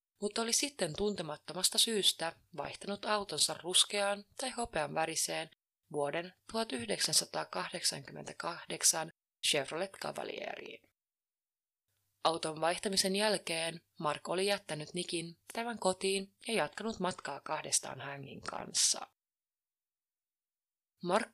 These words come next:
puolestaan oli myös kuulusteluissa haluton puhumaan poliiseille ja hankki itse myös asianajajan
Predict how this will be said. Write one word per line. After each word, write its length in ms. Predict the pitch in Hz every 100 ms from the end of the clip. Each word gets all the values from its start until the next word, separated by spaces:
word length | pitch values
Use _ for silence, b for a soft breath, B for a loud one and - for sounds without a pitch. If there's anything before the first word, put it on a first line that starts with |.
| -
puolestaan 760 | 262 185 170 - 170 170 175 _ _ -
oli 160 | 233
myös 260 | 247 247 240
kuulusteluissa 880 | - 233 180 - 160 165 - 175 175 -
haluton 480 | - 143 143 190 185
puhumaan 440 | 170 151 131 131 131
poliiseille 840 | 143 143 151 - - - - - _ _ _ _ -
ja 80 | 170
hankki 360 | 175 208 - 240
itse 240 | 240 -
myös 320 | 165 175 175 -
asianajajan 880 | 185 175 185 233 214 156 151 151